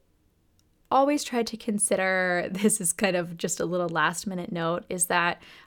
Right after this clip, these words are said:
I find that it's really important to make this a sober space. Having the circle be sober allows people to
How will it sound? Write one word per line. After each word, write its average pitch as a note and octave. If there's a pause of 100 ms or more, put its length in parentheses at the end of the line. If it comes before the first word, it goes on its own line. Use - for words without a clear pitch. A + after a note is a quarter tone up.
I G#3
find B3+
that C#4+
it's D4
really G3+
important F#3+
to F3 (500)
make G#3+
this G#3+
a G3
sober -
space. - (440)
Having B3+
the B3+
circle A3
be A3+
sober G3
allows F3+
people F#3+
to F3